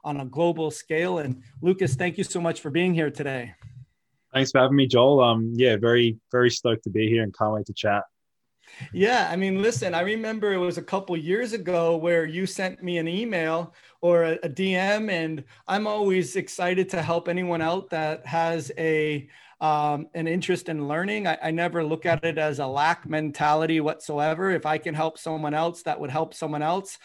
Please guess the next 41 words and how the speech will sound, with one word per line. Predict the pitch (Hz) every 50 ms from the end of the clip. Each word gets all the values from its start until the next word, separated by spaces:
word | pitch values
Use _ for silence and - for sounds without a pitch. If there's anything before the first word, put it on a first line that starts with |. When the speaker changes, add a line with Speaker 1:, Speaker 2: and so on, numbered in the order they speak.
| - - - - - -
Speaker 1:
I, | 170 165 165 170 -
I | 165 170
don't | 175 175 175 180
feel | - - 180 175 175 170 165
like | 160 156 151 - -
that's | - 151 156 151 - -
infringing | 160 151 143 - 170 170 170 143 151 160 156
on | 151 147 143 143 139
my | 139 143 151 165
space. | 165 - - - 170 180 196 220 214 - - - - - - - _
And | - 160 156
I'm | 151 156 156
actually | 165 180 175 - - 190 175
glad | 131 - 160 156 156 160 180 170 151
that | 180 165
I | 170 160 165
did | - 175 180 196 190
because, | 175 190 175 - 170 170 165 170 160 151 - - - - - - -
you | 170 170 175
know, | 175 170 175 175
it | 170 160 -
goes | 180 180 180 180 170 175 -
to | 165 -
show | - - 190 208 214
you, | 214 202 185 175 170 170 175 -
you, | 180 180 180 -
you, | 175 170 170 175 -
you | 170 170 160
reap | 151 160 185 185 185 -
what | 180 175 - 175
you | 165 151
sow, | - - 202 202 220 208 190 175 165
and, | 160 160 160 165 -
and | 165 165
now | 160 160 170 170
you | 175 170 170
get | 147 170 170 165 - - _ _ _ _ _ -
contact | - 175 175 175 175 - 175 170 170 170 139 170
with | 151 -
someone | - 180 170 175 180 175 170
who's | 165 170 165 139